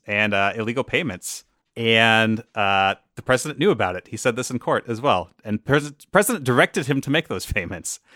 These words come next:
Additionally, at the same time, in a completely separate case, Paul Manafort, who was the, uh, former campaign manager for <laughs> Donald Trump, was convicted on eight charges of financial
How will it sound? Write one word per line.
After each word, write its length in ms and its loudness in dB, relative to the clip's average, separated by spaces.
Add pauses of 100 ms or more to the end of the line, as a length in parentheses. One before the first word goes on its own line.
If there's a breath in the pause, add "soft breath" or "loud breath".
(160 soft breath)
Additionally, 800 4
at 180 -2
the 100 0
same 300 4
time, 300 4
in 60 4
a 80 2
completely 440 0 (180)
separate 540 2
case, 580 2 (200)
Paul 220 4
Manafort, 560 4
who 180 0
was 240 2
the, 360 -2
uh, 440 -2 (220)
former 320 4
campaign 800 0
manager 560 0
for 320 -2
<laughs> 0 -
Donald 360 0
Trump, 400 0
was 180 -6
convicted 340 -2
on 120 0
eight 180 -2
charges 400 0
of 120 -8
financial 640 -2